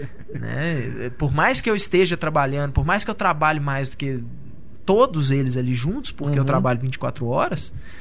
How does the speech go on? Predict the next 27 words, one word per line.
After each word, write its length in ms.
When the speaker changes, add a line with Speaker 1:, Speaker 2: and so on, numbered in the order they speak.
Speaker 1:
mas, 1000
é, 80
é, 580
sabe, 280
você 100
fica 280
com 100
aquela 220
coisa 340
assim 280
de 340
Speaker 2:
É. 220
Speaker 1:
não, 60
não 140
quero 320
aparecer 440
lá, 160
não 80
quero 220
que 60
eles 160
vejam 240
que 180
eu 160
não 180
estou 540
Speaker 2:
Uhum. 480